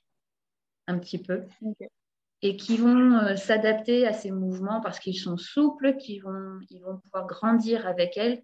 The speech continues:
Speaker 1: et être portés beaucoup plus longtemps. Un vêtement que je crée est porté en moyenne six mois, contre un
Speaker 2: D'accord.
Speaker 1: vêtement de, acheté en magasin qui dure deux à trois ma-, à trois mois maximum.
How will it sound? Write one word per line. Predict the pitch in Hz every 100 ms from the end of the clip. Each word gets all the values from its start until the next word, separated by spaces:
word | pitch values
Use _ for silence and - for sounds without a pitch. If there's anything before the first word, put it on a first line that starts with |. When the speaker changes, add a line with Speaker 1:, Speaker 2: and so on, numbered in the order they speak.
| -
Speaker 1:
et |
être | 180 180 180
portés | 208 - 220 196
beaucoup | 180 269 269 262
plus | - 226
longtemps. | 220 214 220 233 _ _ _ _ _ _ -
Un | 185
vêtement | 202 208 226 233 240
que | 240 202
je | 196
crée | 196 - 240 254 202
est | 202
porté | 202 - 226
en | 208
moyenne | 190 190 196
six | - - 254
mois, | 226 208 240 - _ _ _ _ _ _ _ -
contre | 208 202 202
un |
Speaker 2:
D'accord. | 185 - -
Speaker 1:
vêtement | 233 233
de, | 233 196 190 190 185 180
acheté | 185 - 220
en | 202
magasin | 185 185 190 233
qui | 233 214 196
dure | 180 214 214 170
deux | 160 202 233 -
à | 175 _
trois | - _ - 175 180
ma-, | 170 175 147 - -
à |
trois | 180 - 208
mois | 208 208 220 220 _ _
maximum. | 175 - - 160 143